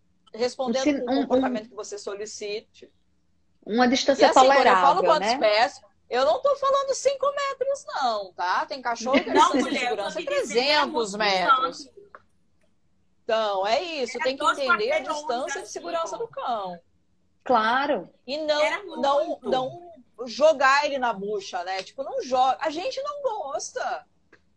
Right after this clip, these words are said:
Speaker 2: Exatamente.
Speaker 3: E, gente, e assim, você tem direito de não gostar de alguém. Você não é obrigada a ser arrastado
Speaker 1: Sim,
Speaker 3: a falar
Speaker 1: sim,
Speaker 3: com aquela
Speaker 1: sim,
Speaker 3: pessoa.
Speaker 1: sim.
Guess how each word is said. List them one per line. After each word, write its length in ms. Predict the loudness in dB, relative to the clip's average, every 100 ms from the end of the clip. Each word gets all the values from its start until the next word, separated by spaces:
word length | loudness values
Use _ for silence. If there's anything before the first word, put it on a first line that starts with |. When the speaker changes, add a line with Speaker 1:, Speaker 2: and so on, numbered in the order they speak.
| _
Speaker 2:
Exatamente. 840 | 0 0 2 0 -2 -4 -4 -4 -4
Speaker 3:
E, 40 |
gente, 600 | -4 -4 -8 -10 -10 -16 _ _
e 100 | -2
assim, 240 | -2 -4 -4
você 280 | -4 -4 -4
tem 220 | -6 -4
direito 240 | -4 -4
de 80 | -4
não 140 | -4 -2
gostar 380 | -2 0 0 0
de 100 | -2
alguém. 640 | -6 -8 -14 -14 -18 -20 _ _ _ _
Você 240 | -12 -6 -4
não 240 | -2 -2
é 140 | -4 -4
obrigada 580 | -6 -8 -6 -8 -6
a 40 | -10
ser 120 | -4
arrastado 720 | -2 0 -4 -4 -4 -4 -4 -8
Speaker 1:
Sim, 0 |
Speaker 3:
a 40 |
falar 440 | -6 -6 -4 -4
Speaker 1:
sim, 60 | -4
Speaker 3:
com 40 | -6
aquela 300 | -8 -10 -12
Speaker 1:
sim, 120 | -12
Speaker 3:
pessoa. 580 | -12 -10 -8 -8 -10 -16
Speaker 1:
sim. 360 | -12 -10 -10